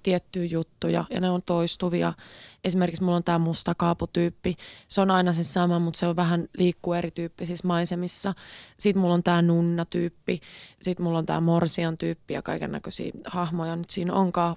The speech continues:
Parrakas morsian oli yksi. Et, tota, et se on ollut hirveän ihanaa, koska mulla on, siinä ryhmässä mä oon tuntenut semmoista vapautta –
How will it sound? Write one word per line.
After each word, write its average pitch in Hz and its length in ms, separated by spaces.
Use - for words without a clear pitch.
Parrakas 185 460
morsian 175 500
oli 175 140
yksi. 180 340
Et, 196 200
tota, 180 480
et - 80
se 226 100
on 220 100
ollut 202 200
hirveän 185 380
ihanaa, 175 380
koska - 280
mulla 180 260
on, 175 180
siinä 226 300
ryhmässä 190 460
mä 185 60
oon 180 100
tuntenut 180 360
semmoista - 380
vapautta – 208 680